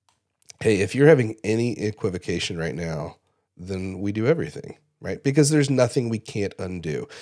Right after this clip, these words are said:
And I think that's something we lose sight of in conversations like this, is that we feel like,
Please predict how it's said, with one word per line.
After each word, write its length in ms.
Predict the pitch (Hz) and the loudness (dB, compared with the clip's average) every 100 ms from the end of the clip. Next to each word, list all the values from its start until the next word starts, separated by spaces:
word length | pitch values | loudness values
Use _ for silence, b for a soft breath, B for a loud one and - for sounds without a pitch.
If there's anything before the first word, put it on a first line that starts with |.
| B - | B 4
And 100 | 127 | 4
I 80 | |
think 260 | 123 165 160 | 8 6 6
that's 240 | 135 131 | 6 6
something 240 | - 139 139 | 4 4 4
we 120 | 117 | 4
lose 200 | 107 92 | 2 0
sight 320 | - 135 135 | 2 6 6
of 360 | 92 87 85 - _ | 6 2 -2 -10 _
in 200 | - 107 | 0 0
conversations 600 | 95 113 98 110 104 101 | 0 -2 -2 -2 -2 -2
like 180 | 95 85 | -2 -2
this, 260 | 87 87 - | -2 0 0
is 200 | 104 92 | 0 -2
that 100 | 87 | 0
we 120 | 101 | -2
feel 320 | 95 127 120 | -2 2 4
like, 400 | 107 98 92 - | 6 4 2 -2